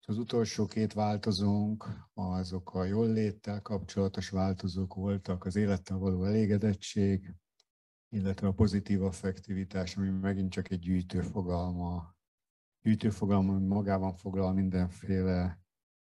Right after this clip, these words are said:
kíváncsiság, nyitottság, örömmel kapcsolatos, ö, tula-, belső élményeket. Ennek a két változónak a tekintetében nem mértünk,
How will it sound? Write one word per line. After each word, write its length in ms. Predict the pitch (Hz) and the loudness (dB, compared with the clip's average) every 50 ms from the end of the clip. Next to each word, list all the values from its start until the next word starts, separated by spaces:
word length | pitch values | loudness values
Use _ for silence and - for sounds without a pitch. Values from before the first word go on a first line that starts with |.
| _ _ _ _ _ _ _ _ _ _ _ - _ | _ _ _ _ _ _ _ _ _ _ _ -20 _
kíváncsiság, 1000 | - - 120 113 113 107 107 104 101 - - 107 95 - - 110 101 98 98 95 | -2 0 2 2 2 2 2 0 -2 0 -2 -2 -4 -4 -4 -4 -2 -2 -2 -2
nyitottság, 1040 | 95 104 110 107 - 110 98 92 - - - - 101 98 92 92 90 90 92 95 90 | -2 -2 -2 0 0 0 0 0 -2 -8 -8 -6 -4 -2 -2 -2 -2 -4 -4 -4 -6
örömmel 1120 | 98 - 110 98 98 101 98 92 92 92 95 95 95 95 - _ _ - 95 92 92 92 90 | -4 -2 -2 0 0 0 0 0 -2 -2 -4 -6 -8 -12 -14 _ _ -8 -6 -6 -6 -6 -8
kapcsolatos, 1120 | - - 92 90 - - - 92 90 90 87 - - - 92 92 90 87 - - - - - | -8 -8 -8 -8 -8 -6 -4 -2 -2 -2 -4 -8 -10 -10 -8 -8 -8 -10 -12 -14 -14 -12 -8
ö, 540 | 95 90 90 90 90 92 90 90 90 87 85 82 | -4 -4 -2 -2 -2 -2 -2 -2 -2 -2 -4 -4
tula-, 400 | - 101 101 101 101 98 98 110 - 113 104 98 92 92 92 | -2 -2 0 0 0 0 -2 -6 -6 -6 -6 -4 -4 -4 -2
belső 400 | 92 98 101 101 98 - - 98 | 0 0 0 0 -2 -2 -4 -2
élményeket. 920 | 95 98 101 101 107 107 110 110 110 113 110 - - 117 123 123 123 - - - _ _ _ _ _ _ _ _ _ _ | 0 0 0 2 2 2 2 2 2 0 -2 -2 -4 -4 -4 -4 -6 -10 -14 -20 _ _ _ _ _ _ _ _ _ _
Ennek 260 | - 104 104 101 - | -2 -2 -2 -2 -2
a 40 | - | -6
két 280 | - - 107 107 98 - | -6 -2 0 0 2 2
változónak 760 | 98 98 98 98 98 95 95 95 - 92 90 95 98 95 - | 0 0 0 0 0 -2 -2 0 0 0 2 2 2 2 0
a 60 | 95 | -2
tekintetében 720 | - - 92 - - 98 92 95 90 - 101 90 85 92 90 | -2 -2 -4 -2 -2 -2 -2 -2 -2 -2 -2 0 0 2 2
nem 160 | 90 87 87 | 2 0 0
mértünk, 800 | 87 87 87 90 90 - - - - 92 90 85 85 - - | 0 0 0 -2 -2 -4 -6 -6 -4 -4 -4 -4 -8 -12 -16